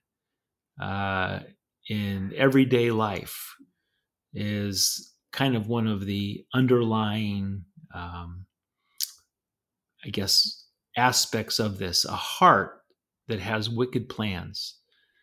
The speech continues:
Uh, this links us back to the previous session, but it's also a reminder of what Solomon has said early, uh,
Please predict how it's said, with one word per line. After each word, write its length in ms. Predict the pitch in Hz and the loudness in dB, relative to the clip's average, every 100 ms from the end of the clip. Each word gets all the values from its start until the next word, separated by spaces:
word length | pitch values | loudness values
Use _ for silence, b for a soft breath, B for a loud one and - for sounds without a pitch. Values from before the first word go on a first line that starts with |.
| _ _ _ - | _ _ _ -12
Uh, 180 | 104 104 | -8 2
this 240 | 139 - | 2 4
links 260 | 135 127 - | 2 0 -2
us 140 | 104 | -2
back 260 | - 113 104 | -2 -2 -4
to 100 | 101 | -8
the 120 | - | -10
previous 640 | - 143 139 110 101 90 - | -4 0 0 0 -2 -2 -2
session, 520 | 104 95 - 98 95 | -4 -4 -2 -2 -2
but 120 | 110 | -2
it's 200 | 113 - | 0 2
also 340 | 190 202 143 | 2 4 4
a 60 | 117 | 4
reminder 600 | 110 113 117 117 104 104 | 4 0 0 0 -2 -4
of 140 | 98 107 | -4 -4
what 140 | 101 | -4
Solomon 500 | - 113 110 98 98 | 0 2 2 0 -4
has 180 | 92 - | -4 -4
said 200 | 98 98 | -4 -4
early, 440 | 107 101 95 92 b b b b _ | -4 -4 -6 -8 b b b b _
uh, 300 | 92 95 90 | -12 -10 -10